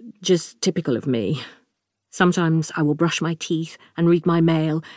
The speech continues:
and get dressed and go to the loo all at the same time. Like, this is gonna save me some time. Like, I can't afford to waste even a minute. And after this, I'll sit thinking and staring into space for forty minutes or more and look at my watch and wonder where all the time has gone.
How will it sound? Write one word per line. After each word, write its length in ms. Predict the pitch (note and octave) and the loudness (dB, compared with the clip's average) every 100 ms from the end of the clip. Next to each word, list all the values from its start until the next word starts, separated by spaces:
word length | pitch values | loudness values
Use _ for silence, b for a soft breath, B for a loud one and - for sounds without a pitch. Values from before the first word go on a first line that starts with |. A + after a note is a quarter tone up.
| B | B
and 120 | F3+ | -2
get 120 | F3+ | -2
dressed 380 | F3+ F#3 E3+ - | 0 0 0 -2
and 80 | F3 | -2
go 140 | F3 | -2
to 100 | E3 | -2
the 80 | F3 | 0
loo 260 | F3+ F3+ D#3 | 2 4 4
all 220 | E3+ E3 | 4 4
at 60 | F3 | 0
the 80 | |
same 240 | F3+ F3 E3+ | -2 0 -2
time. 340 | F3+ F3 C#3+ | -2 -4 -2
Like, 280 | D3 D#3+ G2 | -2 -4 -2
this 220 | G#3+ - | -2 0
is 140 | A3 - | -4 -2
gonna 240 | A3 F#3+ | 0 0
save 340 | - G3 F#3+ | 0 0 2
me 140 | F#3+ F3 | 2 0
some 240 | - F3+ | 0 -4
time. 500 | E3 - G#2+ B2 A#2 | -4 -4 -4 -4 -4
Like, 380 | D3 D3+ D3+ - B B - | 0 0 -2 -6 B B -8
I 60 | F3+ | -4
can't 280 | G#3 G3+ | 0 0
afford 380 | F3 - G3+ F3 | 0 -2 -2 -2
to 100 | F#3+ | -2
waste 380 | E3 F3+ E3+ - | 0 0 -2 -2
even 260 | G3+ F#3 F3 | 0 2 4
a 40 | |
minute. 680 | F3+ F#3+ F3 - - - - B B B B | 6 4 2 -2 -10 -18 -18 B B B B
And 80 | F#3+ | -2
after 280 | G#3 A3+ - | 0 0 -2
this, 360 | B2 G2+ - B B - | -8 -8 -12 B B -14
I'll 80 | F#3 | -6
sit 200 | - - | -4 0
thinking 520 | A3+ A3 - - - | 0 0 -4 -8 -6
and 140 | E3+ D#3 | -4 -2
staring 380 | F#3+ F#3+ E3+ | 0 2 2
into 180 | E3+ D#3+ | 2 -2
space 340 | - G3+ G3+ - | -4 -2 -2 -2
for 140 | D3+ | -8
forty 400 | - D3+ B2+ B2+ | -2 -2 -2 -4
minutes 320 | C3 C3 - | -4 -6 -6
or 160 | A#2+ A#2+ | -6 -4
more 260 | B2+ B2+ | -6 -4
and 100 | C#3+ | -2
look 140 | E3+ G3 | -2 -2
at 60 | |
my 100 | E3 | -2
watch 400 | D#3 F3+ D#3 - | 0 0 -2 -2
and 220 | F3 E3 G3 | -2 2 4
wonder 240 | G#3+ F#3+ | 4 2
where 260 | F#3+ F#3+ F#3 | 0 0 0
all 140 | F#3 | -2
the 100 | E3+ | -4
time 360 | - G#3 G#3+ F#3 | -4 -4 -2 -2
has 120 | - | -6
gone. 360 | - - - | -12 -12 -14